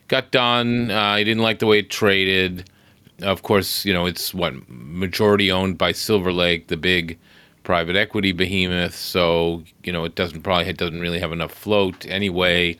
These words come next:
Then, uh, he decides, "Oh, well, uh, uh, gotta do a little other financial engineering. Uh, why not, uh,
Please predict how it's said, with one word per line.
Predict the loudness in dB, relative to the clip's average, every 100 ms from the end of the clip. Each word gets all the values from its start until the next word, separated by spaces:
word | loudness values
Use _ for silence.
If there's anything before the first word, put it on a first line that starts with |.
| -12
Then, | -16 -2 0 2 0 -2 -6 -2
uh, | 0 0 0
he | -2
decides, | 0 0 2 2 -2 0
"Oh, | 2 4 6 4 4
well, | 4 4 4
uh, | 4 4 2
uh, | 0 0 2 4 2 0
gotta | 0 0
do | 0 4 6
a |
little | 6 4
other | 4 2 2
financial | 0 2 2 0 -2
engineering. | 0 -2 0 0 2 2 0 0
Uh, | 2 4 4 2 -2
why | -6 0 2 2
not, | 0 0 -2 0
uh, | 0